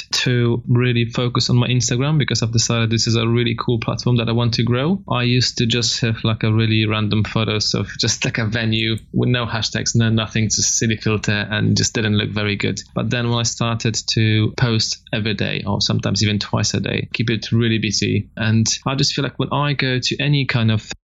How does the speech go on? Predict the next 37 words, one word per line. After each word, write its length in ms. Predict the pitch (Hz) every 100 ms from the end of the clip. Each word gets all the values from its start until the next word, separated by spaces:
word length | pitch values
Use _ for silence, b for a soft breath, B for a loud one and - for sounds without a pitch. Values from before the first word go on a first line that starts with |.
| _ -
if 180 | 123 123
I'm 360 | 110 107 107
buying 300 | 101 117 113
shoes, 500 | 107 - 127 117 110 -
if 140 | -
I 40 |
want 220 | 110 110 107
to 60 | 110
buy 420 | 104 107 104 104 - - -
anything 460 | 120 123 117 113 - - -
really, 400 | 113 95 - - -
t-shirts, 400 | 127 - 113 120
or, 140 | 117
uh, 160 | 117 113
I'm 120 | 120
checking 260 | 113 117 113
out 160 | 110
a 60 | 113
new 220 | 113 113
brand, 420 | 110 120 107 104 - -
I 120 | 110
would 180 | 110 113
always 440 | 127 117 113 107
click 260 | - 123 113
on 80 | 120
Instagram 760 | 117 117 117 123 139 165 127
because 280 | 110 - 101
I 100 | 110
want 240 | 113 110
to 80 | 113
see 400 | - 117 113 110 - -
their 200 | 117 117
presence 340 | 139 131 139
on 80 | 131
Instagram. 680 | 135 135 135 135 170 202 196 -
Always 320 | 117 120 117
would 160 | 117